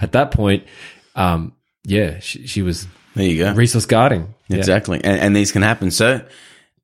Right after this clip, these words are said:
Speaker 2: um, so that's really important, making sure. So when we're seeing, um, the dog today that they're, and then they're expecting very soon, that the dog jumps up onto the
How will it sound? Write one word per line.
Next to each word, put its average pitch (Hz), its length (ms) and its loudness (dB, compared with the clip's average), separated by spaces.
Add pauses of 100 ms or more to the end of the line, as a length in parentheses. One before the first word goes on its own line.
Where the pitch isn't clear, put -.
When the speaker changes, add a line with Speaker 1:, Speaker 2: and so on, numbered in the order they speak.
(560)
Speaker 2:
um, 87 280 0
so - 140 -4
that's 95 200 2
really 90 180 2
important, 90 420 0
making 90 300 -2
sure. 107 160 0
So 107 220 2
when 98 240 0
we're 95 140 2
seeing, 104 600 2
um, 90 200 0
the 92 100 0
dog 90 400 0 (280)
today 101 380 2
that 90 480 0 (280)
they're, 87 260 2
and 85 140 0
then 82 140 0
they're 85 180 2
expecting 85 500 -4
very 85 200 -2
soon, 117 400 0 (460)
that 90 320 0
the 90 80 -4
dog 90 280 2
jumps 98 260 0
up 98 140 0
onto 98 200 -2
the 85 220 -4